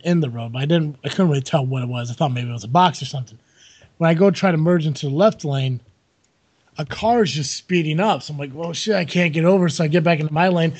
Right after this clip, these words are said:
As soon as I get back in my lane, Katie, who was with me, she's like, "That's a bike." And I looked at her, I'm like, "I know," and ran it over. I couldn't avoid it. It was either me trying to swerve into the left lane and get hit by a car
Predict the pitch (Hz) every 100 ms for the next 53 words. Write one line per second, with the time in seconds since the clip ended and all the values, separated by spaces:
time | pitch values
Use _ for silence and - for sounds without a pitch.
0 | - - 160 196 180 180 151 147 185 214
1 | 175 151 135 190 226 208 156 147 143 151
2 | 160 156 165 135 - - _ 185 185 160
3 | 127 180 190 175 170 165 180 180 180 170
4 | 165 156 165 170 165 180 170 160 156 156
5 | 156 160 156 156 151 117 - _ _ _
6 | - _ - - _ _ _ _ - _
7 | 170 143 185 180 170 147 170 160 131 -
8 | 165 156 185 175 170 175 170 165 - _
9 | _ _ _ - 175 160 - 165 180 185
10 | 185 180 156 165 185 - 175 175 180 143
11 | 147 143 147 151 131 - 160 165 190 185